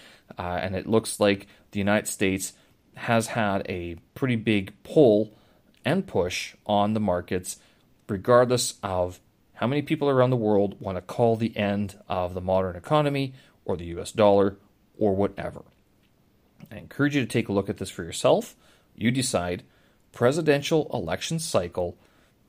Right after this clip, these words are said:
based th-, what's, what's going on for the stock market.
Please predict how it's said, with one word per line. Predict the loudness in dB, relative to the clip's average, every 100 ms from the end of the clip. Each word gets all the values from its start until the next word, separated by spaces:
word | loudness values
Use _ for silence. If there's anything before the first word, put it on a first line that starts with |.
| _ _
based | -6 -4 -6 -12 -20 _ -18 -18
th-, | -16 -18 -12 -12
what's, | -6 -6 -6 -8
what's | -8
going | -2 -2 0
on | -2
for | -4
the | -6
stock | -4 -6 -6
market. | -14 -12 -14